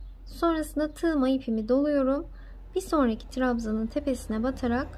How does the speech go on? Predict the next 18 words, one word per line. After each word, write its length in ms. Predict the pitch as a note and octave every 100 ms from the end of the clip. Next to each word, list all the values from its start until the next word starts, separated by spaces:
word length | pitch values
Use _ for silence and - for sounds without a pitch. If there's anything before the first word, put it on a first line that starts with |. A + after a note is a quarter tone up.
| - - - -
ikili 380 | E4+ - C4+ D4+
trabzan 520 | C4+ B3 A3 G#3+ G#3
yaptım. 580 | G#3 G3 G3+ - A#3+ D#4+ - - - -
Aynı 240 | D#4+ E4+ E4
yere 300 | D#4+ D#4+ E4
tekrar 520 | - D#4 - A3+ G#3+
battım. 560 | G#3 G#3 - A3+ B3+ C#4+ - - -
İkili 300 | - A3 A#3
trabzan. 720 | - C4+ C4 C4 - C4 C#4 - - - - - -
Böyle 200 | E4+ D4
aynı 640 | - F4+ F4+ D4 C4+ D4+ B3 - - -
trabzanın 680 | - C#4+ B3+ A#3 A3+ A3 A3
tepesine 600 | - D4 B3+ A#3+ G#3+ A3
batarak 640 | C4 C#4 B3 A3+ B3 - - - - - - - - D#4+
böyle 220 | C#4+ C#4+
ikili 360 | D4+ D#4+ E4
trabzanlarla 1000 | E4 C#4 C4+ B3+ C4+ C#4+ C#4+ C#4+ C4 D4
dolduralım. 640 | C#4 A#3 G#3+ G#3 G3+ B3+